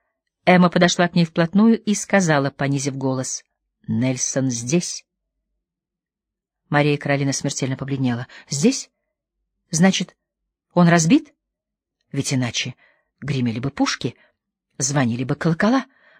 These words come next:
«Он не разбит, Ваше Величество, но если вы предоставите решение вашим министрам,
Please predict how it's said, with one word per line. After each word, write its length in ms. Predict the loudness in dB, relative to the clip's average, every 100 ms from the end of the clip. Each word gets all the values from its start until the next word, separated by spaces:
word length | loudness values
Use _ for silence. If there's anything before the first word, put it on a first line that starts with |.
| _ 2
«Он 120 | 4
не 100 | 4
разбит, 400 | 2 -2 -4 -4
Ваше 220 | -6 -4
Величество, 560 | -6 -6 -6 -8 -10 -12 -16 -20 -2
но 80 | 2
если 300 | 2 2 2
вы 360 | 4 4 2 -4
предоставите 600 | -2 2 2 2 2 0
решение 380 | -2 2 2 2
вашим 320 | 0 0 2
министрам, 560 | 4 4 2 -2 -4